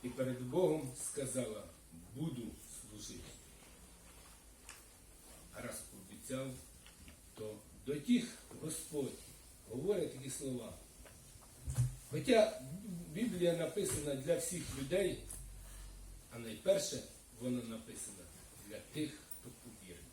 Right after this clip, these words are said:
для віруючих. Для тих, хто сказав Богу: "А я буду служити тобі, Боже". Незалежно від того, як зложиться в мене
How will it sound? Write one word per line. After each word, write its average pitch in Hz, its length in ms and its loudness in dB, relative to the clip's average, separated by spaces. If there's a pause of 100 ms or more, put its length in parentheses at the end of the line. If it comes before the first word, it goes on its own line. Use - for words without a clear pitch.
(720)
для 113 80 -4
віруючих. 101 640 -10 (1400)
Для 131 180 0
тих, 208 260 0
хто 147 500 0
сказав 160 680 4
Богу: 147 280 2 (320)
"А - 100 -6
я 156 220 6
буду 143 260 -2 (140)
служити 123 480 0
тобі, 101 260 -12 (120)
Боже". - 140 -14 (960)
Незалежно 180 680 6
від - 120 -6
того, 127 300 0 (1300)
як 127 220 2 (840)
зложиться 180 440 4
в 160 40 4
мене 143 420 0